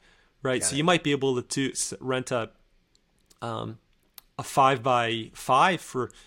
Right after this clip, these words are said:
Speaker 1: two dollars, two dollars and fifty cents a square foot, but then you get up to, like, the ten-by-twenties and you're like, "Oh, okay, it's, like, eighty cents a square foot or something." Um, so I, when I look at a facility, as long as they have, like, a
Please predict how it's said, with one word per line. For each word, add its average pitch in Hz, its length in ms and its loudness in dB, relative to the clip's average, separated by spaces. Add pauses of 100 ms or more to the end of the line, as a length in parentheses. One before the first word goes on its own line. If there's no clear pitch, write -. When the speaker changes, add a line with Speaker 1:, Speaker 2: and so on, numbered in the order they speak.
(280)
Speaker 1:
two 226 180 2
dollars, - 400 0
two 190 140 2
dollars 156 240 4
and 135 120 -4
fifty 214 280 2
cents 123 260 -2
a 120 60 -4
square 113 260 -2
foot, - 340 0 (600)
but 135 80 -4
then 147 120 0
you 131 120 -2
get 143 100 4
up 139 140 0
to, - 180 -2
like, 127 240 -4
the 156 80 -4
ten-by-twenties 156 920 0
and 135 80 -4
you're 135 100 -2
like, 131 180 0
"Oh, 175 280 6
okay, 139 260 0
it's, - 140 -2
like, 127 200 -8 (540)
eighty 180 240 4
cents 135 240 0
a 113 60 -6
square 117 260 -6
foot - 220 -12
or - 60 -14
something." - 380 -12 (360)
Um, 127 420 0 (260)
so - 440 0
I, - 460 -2
when 196 120 2
I 262 80 2
look 190 300 2
at 165 260 0 (220)
a 135 360 2
facility, 135 760 0
as 127 100 -2
long 143 180 2
as 147 60 -2
they 135 140 2
have, 127 360 2
like, 123 220 -6
a 117 180 -6